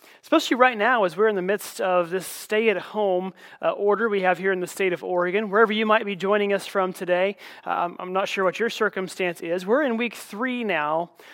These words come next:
of this stay-at-home order. It's not a hard shelter in place yet, but, uh, stay at home is what we have been told.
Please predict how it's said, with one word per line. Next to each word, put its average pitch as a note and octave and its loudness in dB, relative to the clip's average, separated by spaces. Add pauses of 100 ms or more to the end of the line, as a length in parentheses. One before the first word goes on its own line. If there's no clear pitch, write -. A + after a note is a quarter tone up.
(180)
of F#3 4
this F3+ -2
stay-at-home G3+ 2
order. F3 -2
It's F#3 -6
not C4 4
a B3+ 4
hard A#3 0
shelter A#3 0
in G3+ -2
place F#3+ -2
yet, E3+ 2
but, F3 -2 (360)
uh, - 0
stay A3 2
at G#3+ 2
home G3+ 2
is F3+ -2
what G3 2
we F#3+ -2
have F3+ -2
been E3+ -2
told. D#3+ -4